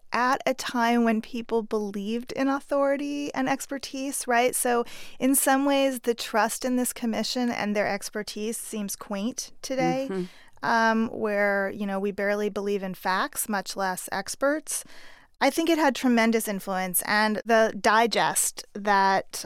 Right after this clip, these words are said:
Speaker 1: uh, Jenks and Locke produced called The Immigration Problem went into five or six editions that were published and revised into the late nineteen twenties.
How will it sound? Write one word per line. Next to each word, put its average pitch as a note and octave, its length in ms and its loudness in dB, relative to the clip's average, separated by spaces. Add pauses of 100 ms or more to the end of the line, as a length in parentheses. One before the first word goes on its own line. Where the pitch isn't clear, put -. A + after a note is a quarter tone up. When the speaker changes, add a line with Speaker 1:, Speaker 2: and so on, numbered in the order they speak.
(120)
Speaker 1:
uh, G3 580 0
Jenks G#3 500 -2
and G#3 220 -2
Locke C#4 300 4
produced G#3+ 360 -2
called G#3 220 -4
The - 60 -2
Immigration A3 440 0
Problem G#3 360 0
went G#3 160 0
into G#3 200 -4
five G3 300 0
or G3+ 60 -6
six - 280 -8
editions G3 460 -4
that F#3 140 0
were G3+ 80 -2
published G3 680 -2
and G3+ 160 -4
revised F#3+ 480 0
into F#3 240 -8
the G3 140 -2
late F#3+ 200 0
nineteen F3+ 360 -8
twenties. F#3 640 -6